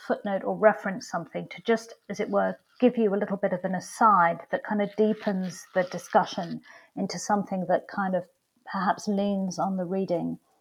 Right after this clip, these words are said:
that underpins the thinking behind this book. So in the chapter on cleaning, for example, I'm very interested in, in the kind of the ways in which, uh, women's work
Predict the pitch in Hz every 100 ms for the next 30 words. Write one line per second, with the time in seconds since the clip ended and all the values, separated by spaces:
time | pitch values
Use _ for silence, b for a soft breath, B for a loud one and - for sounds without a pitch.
0 | _ _ _ - 185 202 190 190 190 -
1 | 202 190 180 180 - - _ _ _ 190
2 | 285 208 196 190 175 156 - _ _ 180
3 | 185 170 165 160 - 170 - - - B
4 | B B B B _ - - 208 202 208
5 | - _ _ _ 220 214 214 - 180 -
6 | 208 - 214 196 190 175 190 180 - 190
7 | 185 - 190 185 - _ 214 202 180 -
8 | 214 202 185 190 - - - 175 170 -
9 | 190 180 - 190 180 180 - 208 185 180
10 | - 175 190 190 185 180 180 - - -
11 | - 156 160 160 - B B _ - 196
12 | 190 180 170 - 196 202 175 - -